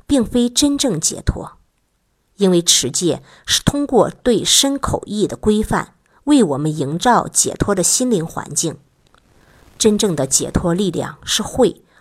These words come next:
而非戒本身。基础扎实了，才能进入修学的核心部分，也就是从正见到止观的实践。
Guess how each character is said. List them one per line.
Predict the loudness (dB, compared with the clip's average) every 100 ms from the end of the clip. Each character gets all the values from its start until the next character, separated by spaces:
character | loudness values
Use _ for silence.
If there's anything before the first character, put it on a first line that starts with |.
| _
而 | 2 2
非 | 2 0 0
戒 | 0 0 -2 -6
本 | -8
身。 | -6 -6 -10 -18 _ _ _ _ _ _ _ _ _ _ _ _ _ _ _ _ _ _
基 | 0 2
础 | 2 -2
扎 | 0 0
实 | 2 -2
了， | -4 -14 _ -20 -8
才 | 0 0
能 | 2
进 | 0 2
入 | 0 0
修 | 2 4 2
学 | 2 -2
的 | -4
核 | -4 0
心 | 2 2
部 | 0 -4
分， | -4 -12 -12 _ _ _ _ _ -4
也 | 0
就 | 2 2
是 | 2 0 -2 -10 -10
从 | 0 2 2
正 | 0 0 0
见 | 2 0 0 -4 2
到 | 2
止 | 4 -2 -2
观 | 0 2
的 | 2
实 | 0 0
践。 | -2 -4 -4